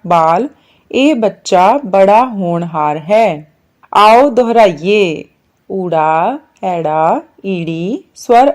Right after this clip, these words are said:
ਅੱਖਰਾਂ ਤੋਂ ਪੈਦਾ ਹੋਣ ਵਾਲੇ ਚਿੰਨ੍ਹਾਂ ਨੂੰ ਲਗਾਂ ਆਖਦੇ ਹਨ। ਲਗਾਂ ਦੀ ਵਰਤੋਂ ਅੱਖਰਾਂ ਨਾਲ ਕੀਤੀ ਜਾਂਦੀ ਹੈ। ਲਗਾਂ ਦਸ ਹਨ,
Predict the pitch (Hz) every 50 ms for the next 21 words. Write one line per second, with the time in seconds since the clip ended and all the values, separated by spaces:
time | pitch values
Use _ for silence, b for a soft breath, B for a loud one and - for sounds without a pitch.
0 | - 196 - _ - 202 180 175 175 170 165 - 165 156 156 156 165 196 254 302
1 | 302 _ - 208 185 180 180 214 262 294 285 226 233 220 202 190 175 170 160 156
2 | 156 156 160 160 _ - - 185 190 196 214 226 247 240 202 170 156 156 160 185
3 | 247 294 b b b b _ - 185 180 180 175 170 185 208 226 254 - - 190
4 | 165 156 - - 156 165 165 165 165 160 190 233 240 220 180 156 156 _ _ _
5 | _ _ _ _ 196 196 190 196 214 269 302 320 320 330 320 285 208 185 175 165
6 | 165 - _ 190 202 226 269 320 330 _ - 240 233 - - - 311 320 320 311
7 | 262 208 175 165 165 180 233 294 - - 311 277 285 _ 311 294 285 214 208 180
8 | 156 151 143 147 143 143 135 139 131 139 - _ _ _ _ _ _ _ - 196
9 | 202 196 190 185 220 233 247 220 190 180 156 147 - - 151 165 170 170 165 185
10 | 226